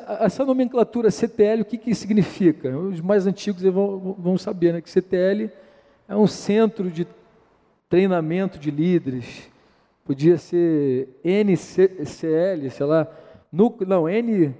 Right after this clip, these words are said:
T L, Núcleo de Treinamento de Líderes, <laughs> pode ser qualquer coisa. Hã? Se der, é que o, é que o Franco gosta desse, desses,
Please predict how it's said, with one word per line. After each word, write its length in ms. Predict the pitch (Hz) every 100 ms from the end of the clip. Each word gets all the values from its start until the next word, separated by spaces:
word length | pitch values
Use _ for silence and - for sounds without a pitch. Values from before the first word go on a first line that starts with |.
| - - _
T 140 | 196 190
L, 520 | 170 190 156 135 120
Núcleo 400 | 151 208 220 170
de 60 | 156
Treinamento 640 | 170 170 160 147 175 170
de 40 | 139
Líderes, 380 | 135 175 143 -
<laughs> 40 |
pode 240 | - 156 170
ser 220 | - -
qualquer 300 | - 185 214
coisa. 420 | - 185 170 135 - - _ -
Hã? 220 | 196 294 - - - - _ _ _ 143 139 147 139 _ _ _ - _ _
Se 400 | _ - - 208
der, 240 | 180 208 214
é 100 | 190
que 100 | 226
o, 100 | 214 233
é 100 | 208
que 80 |
o 60 | 240
Franco 320 | 240 277 294
gosta 340 | 208 214 214 190
desse, 400 | - 180 143 151
desses, 760 | 151 - 156 135 123 113